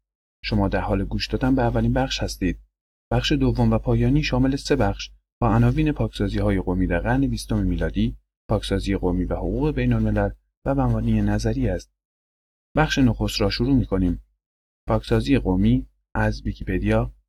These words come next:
دانشنامهٔ آزاد، فا دات ویکی‌پدیا دات اورگ.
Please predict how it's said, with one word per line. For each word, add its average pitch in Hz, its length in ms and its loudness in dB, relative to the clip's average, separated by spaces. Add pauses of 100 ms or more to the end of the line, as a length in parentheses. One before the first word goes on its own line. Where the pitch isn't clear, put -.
دانشنامهٔ 101 520 0
آزاد، 92 440 -2 (520)
فا 131 160 4
دات - 300 -4
ویکی‌پدیا 110 480 -2
دات 92 260 -2
اورگ. 87 300 2